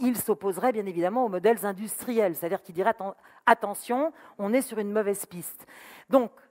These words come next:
ceci pour vous dire qu'on peut être le héros et que vous êtes tous, au fond, en vous-même, là, vous avez tous cette graine qui vous permet d'être des héros de la biodiversité et de disséminer au-, autour de vous des,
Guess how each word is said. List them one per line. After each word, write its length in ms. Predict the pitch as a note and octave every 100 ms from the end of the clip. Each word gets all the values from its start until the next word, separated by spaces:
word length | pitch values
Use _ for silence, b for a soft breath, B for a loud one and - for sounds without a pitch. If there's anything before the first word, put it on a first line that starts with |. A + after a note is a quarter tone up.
| _ -
ceci 360 | D4+ C4 D#4
pour 160 | C#4 G#3+
vous 160 | G#3
dire 280 | G#3 E4 -
qu'on 360 | B3+ B3+ A3 G#3
peut 200 | B3 C4+
être 320 | A3 G#3+ A3
le 260 | G3 F#3+ A3+
héros 320 | A3 F#3 C4
et 80 | D4+
que 100 | A3+
vous 200 | F#3 G3
êtes 160 | - -
tous, 400 | F#4 - - - B B -
au 120 | A#3
fond, 420 | - C#4 E4 E4 -
en 140 | - A3+
vous-même, 500 | G3+ A#3+ A#3 D#4+ C4+
là, 240 | G#3 B3+
vous 220 | A#3+ G#3+
avez 160 | G3+ G3+
tous 480 | - D#4 D#4 - - B B
cette 320 | - G#3 E3+
graine 580 | F#3+ A#3 D#4+ E4 G#3+ - B B -
qui 160 | B3
vous 140 | A3 -
permet 400 | A#3 A3 B3+ B3+
d'être 340 | A#3 A#3 A3
des 220 | F#3 G#3
héros 240 | B3 A3+ B3+
de 80 | G#3+
la 80 |
biodiversité 880 | G3 G3+ F#3 G3 - G3+ - B3 D#4 B B B
et 100 | G3+
de 320 | F3 G#3 F#3 B B B
disséminer 680 | D#3 G#3+ C4+ C#4+ C4 C4 C4+
au-, 200 | B3 A3+
autour 440 | - G#3 G#3 G3+ A3+
de 80 | G#3+
vous 260 | G3 D#4+
des, 340 | B3+ G3 E3